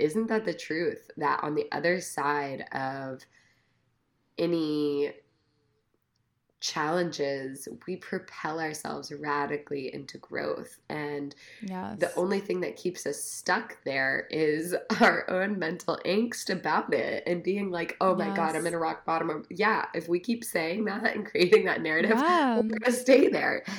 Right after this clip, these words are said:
Speaker 1: But instead
Speaker 2: It
Speaker 1: being like, "Okay, I'm
Speaker 2: Yeah.
Speaker 1: down. I'm, like, down in this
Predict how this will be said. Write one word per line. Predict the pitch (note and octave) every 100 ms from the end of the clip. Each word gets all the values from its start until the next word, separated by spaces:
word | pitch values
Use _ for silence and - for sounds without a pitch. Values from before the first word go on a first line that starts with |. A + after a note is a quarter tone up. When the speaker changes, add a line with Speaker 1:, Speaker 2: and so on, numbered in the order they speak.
| F3
Speaker 1:
But | G#3+
instead | G3 G3 - F#3+ A#3+
Speaker 2:
It |
Speaker 1:
being | G#3 F3
like, | F3 E3+ E3+
"Okay, | F3 G#3 D3+ D3 D#3+
I'm | E3+ F3+
Speaker 2:
Yeah. |
Speaker 1:
down. | D#3 D3 D3+ D#3+ -
I'm, | D#3+ G3
like, | F3 D3 - - - - _ -
down | D3+ D3+ E3
in | E3
this | D#3 - -